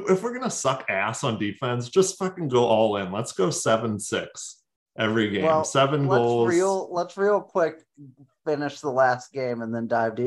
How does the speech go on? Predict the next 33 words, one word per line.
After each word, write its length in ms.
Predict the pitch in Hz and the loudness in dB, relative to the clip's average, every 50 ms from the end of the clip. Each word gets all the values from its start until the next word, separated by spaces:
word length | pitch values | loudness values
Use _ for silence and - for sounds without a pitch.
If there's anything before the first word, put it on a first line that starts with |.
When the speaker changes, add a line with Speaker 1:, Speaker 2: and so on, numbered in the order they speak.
| 123 - | -4 -4
Speaker 2:
into 120 | 131 135 | -4 -4
Speaker 1:
Okay. 160 | 127 113 107 110 | -4 -4 -4 -6
Speaker 2:
this 140 | 110 - - | -6 -6 -6
deeper, 320 | 143 131 123 127 - 113 | -8 -8 -8 -6 -6 -8
'cause 200 | 98 - 113 101 | -6 -8 -8 -6
I 100 | 110 110 110 | -4 -6 -6
think 200 | - 131 117 117 | -6 -10 -8 -8
it 140 | 113 - | -10 -4
dovetails 600 | - 113 110 110 107 - - 120 110 110 104 - 107 | -2 -2 -2 -2 -4 -6 -6 -4 -4 -4 -6 -8 -10
with 120 | 101 98 - | -12 -8 -8
that 200 | 101 101 101 - | -8 -8 -8 -12
same, 400 | - 107 104 104 101 95 92 98 123 _ - - _ - _ _ _ _ _ - | -12 -10 -8 -8 -8 -10 -14 -18 -20 _ -20 -20 _ -20 _ _ _ _ _ -4
uh, 160 | 113 107 101 92 - | -4 -4 -4 -4 -8
concept 560 | - - 127 117 110 110 - - 113 101 - | -4 -2 0 0 0 -4 -4 -4 -4 -4 -4
you're 100 | 113 110 | -8 -8
about 240 | 98 107 110 107 - - | -4 -4 -4 -4 -4 -8
to 40 | |
get 160 | 107 110 110 101 | -8 -8 -6 -6
into. 240 | 107 107 107 113 104 | -6 -8 -8 -10 -8
Real 240 | 95 117 127 123 117 | -4 -2 0 0 -2
quick, 300 | - - 127 113 107 - _ | -2 -2 -4 -4 -4 -6 _
though, 180 | - 107 98 95 | -4 -4 -2 -2
I 100 | 95 95 | -4 -4
have 220 | 101 110 104 - _ | -4 -6 -6 -8 _
to, 160 | - 95 82 _ _ - | -16 -18 -18 _ _ -10
I 60 | 104 | -8
have 220 | 98 107 101 - - | -8 -8 -10 -10 -12
to 80 | 110 | -14
take 300 | - - 104 98 95 - | -12 -12 -14 -14 -12 -12
this 260 | - 101 95 - - - - | -12 -12 -10 -12 -16 -14 -14
dig. 320 | 104 95 95 90 - - - - - - _ _ _ _ - - | -14 -14 -14 -16 -20 -20 -20 -20 -20 -20 _ _ _ _ -8 -4
Uh, 220 | 135 135 120 117 | -2 0 0 0
the, 420 | 110 113 117 110 107 104 107 - | -2 -2 -2 -2 0 -2 -2 -4